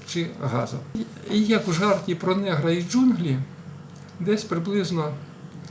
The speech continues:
ну, кілька сотень років тому росіян, а,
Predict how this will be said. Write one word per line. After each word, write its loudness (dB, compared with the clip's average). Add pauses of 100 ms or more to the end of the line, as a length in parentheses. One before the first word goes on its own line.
ну, -2
кілька 2
сотень 2
років 2 (100)
тому 4 (760)
росіян, 4 (1900)
а, -10